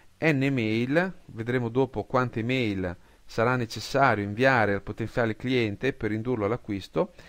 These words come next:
E per fare questo dovrai fornirgli un regalo, un omaggio, che andremo a vedere successivamente di che cosa si tratta.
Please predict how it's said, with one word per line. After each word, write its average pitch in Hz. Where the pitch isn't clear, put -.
E 120
per 160
fare 208
questo 160
dovrai 147
fornirgli 143
un 131
regalo, 123
un 113
omaggio, 104
che 156
andremo 147
a -
vedere 139
successivamente 127
di 123
che 123
cosa 107
si -
tratta. 87